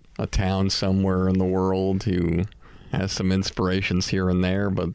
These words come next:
knows what they want to do, but maybe doesn't always know the right thing to do, how to do it, how to put it together?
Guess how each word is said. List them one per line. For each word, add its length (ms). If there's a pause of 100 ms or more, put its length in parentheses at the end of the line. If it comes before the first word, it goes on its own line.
(680)
knows 360
what 140
they 120
want 300
to 80
do, 340
but 220 (340)
maybe 640 (1500)
doesn't 320
always 380
know 320
the 100
right 300
thing 260
to 80
do, 360
how 200
to 120
do 320
it, 120
how 160
to 80
put 240
it 140
together? 580